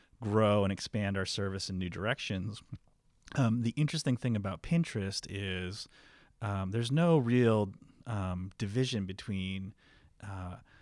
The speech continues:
what's editorial and what's an ad, right? There's seventy-five billion pins on the platform. Seventy-five percent of them actually come from businesses. And you can't really tell when you're using it,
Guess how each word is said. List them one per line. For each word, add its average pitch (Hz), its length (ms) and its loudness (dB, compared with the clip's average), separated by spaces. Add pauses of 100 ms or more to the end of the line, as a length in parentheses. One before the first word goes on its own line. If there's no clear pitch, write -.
(100)
what's 101 360 -4
editorial 107 760 2
and 98 160 -6
what's 95 160 -8
an 92 100 -6
ad, 90 360 -8 (220)
right? 98 280 -6
There's 95 180 -4
seventy-five 127 680 0
billion 101 300 0
pins 98 640 0
on 101 160 -4
the 92 80 -6
platform. 90 760 -8 (460)
Seventy-five 110 480 -2
percent - 440 -2
of 95 160 -6
them 92 180 -2
actually - 340 -6
come 127 360 -4
from 92 180 -8
businesses. 85 760 -10 (300)
And 120 60 2
you 120 60 4
can't 185 220 0
really 113 320 2
tell 90 760 -2
when 104 180 -2
you're 95 140 -2
using 110 520 -2
it, 95 300 -10